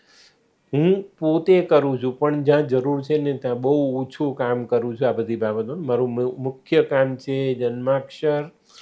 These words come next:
જન્માક્ષરમાં રહેલી માંદગીને દૂર કરવાના પ્રયોગ, અને જ્યાં માણસ ડાક્ટરથી થાકી જાય, દુનિયાથી થાકી જાય ને,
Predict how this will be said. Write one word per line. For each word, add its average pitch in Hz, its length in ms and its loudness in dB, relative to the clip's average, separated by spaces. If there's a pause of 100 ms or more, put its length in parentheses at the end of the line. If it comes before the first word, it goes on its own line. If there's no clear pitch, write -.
(460)
જન્માક્ષરમાં 131 840 2
રહેલી 123 400 4
માંદગીને 123 600 -2
દૂર 120 280 -4
કરવાના 123 540 0
પ્રયોગ, 120 540 0
અને 120 160 -4
જ્યાં 123 480 -2
માણસ 123 460 -2
ડાક્ટરથી 139 720 -2
થાકી 127 420 -10
જાય, 123 240 0
દુનિયાથી 160 640 -2
થાકી 135 420 -8
જાય 123 200 -4
ને, 110 180 -10